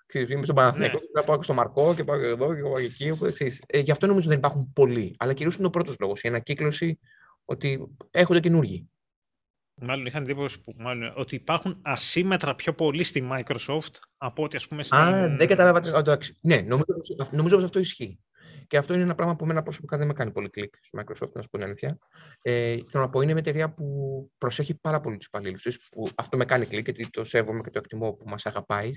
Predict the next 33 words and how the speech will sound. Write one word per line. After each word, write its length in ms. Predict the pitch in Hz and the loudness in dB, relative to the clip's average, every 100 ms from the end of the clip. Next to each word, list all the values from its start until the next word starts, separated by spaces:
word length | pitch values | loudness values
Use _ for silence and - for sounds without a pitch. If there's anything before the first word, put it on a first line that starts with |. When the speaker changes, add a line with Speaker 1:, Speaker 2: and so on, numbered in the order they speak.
| - | -10
Speaker 1:
που 340 | 117 - _ | -14 -14 _
είμαστε 200 | 117 113 | -12 -10
υπάλληλοι 400 | 113 107 107 107 | -4 -4 -4 -8
της. 220 | 110 175 - - - - - | -8 -10 -10 -20 -20 -20 -4
Αλλά 120 | 151 | -2
υπάρχει, 420 | 147 190 185 - | 2 0 -2 -12
υπάρχει, 800 | - 160 - _ - 196 196 202 175 | -8 -8 -8 _ 0 0 0 -10 -10
έχει 320 | - 156 - | -4 -2 0
αρχίσει 220 | 160 170 | -2 -2
και 100 | - | -6
φεύγει. 600 | 170 170 139 135 165 - _ | -4 -2 -2 -4 -8 -10 _
Υπήρχε 400 | 147 - 208 196 | -8 -4 -4 -2
λίγο 180 | 165 165 | -4 -4
πιο 140 | 185 | -4
παλιά 180 | 175 175 | -2 -2
το 200 | 170 156 | 0 0
mentality 360 | 165 170 165 160 | 2 0 -2 -6
του, 380 | 160 160 156 - _ _ _ | -2 0 -2 -8 _ _ _
«Εδώ, 640 | 226 247 254 131 107 - - _ | -2 4 6 6 2 -4 -20 _
εντάξει, 540 | 110 196 - - - _ _ _ - | 0 0 0 -12 -16 _ _ _ -6
εδώ 340 | 143 190 139 | 6 8 8
εγώ 420 | 113 151 208 - - _ _ | 8 6 4 0 -16 _ _
θα 180 | - 175 | 0 2
πάρω 200 | 165 196 | 4 2
τη 60 | 180 | 2
σύνταξή 360 | 180 170 - | 0 -2 0
μου». 300 | 156 113 - - - - | -4 -4 -10 -14 -16 -14
<laughs> 360 | - - - - | -18 -18 -20 2
Ξέρεις, 400 | 196 151 120 139 | 6 6 4 -4
Speaker 2:
Ναι. 100 | 139 117 - 175 190 196 175 - | -8 -10 -14 -12 -6 -2 -2 -2
Speaker 1:
υπήρχε 320 | 135 180 180 | 2 4 4
λίγο 180 | 170 165 | 4 4
το, 160 | 151 | 4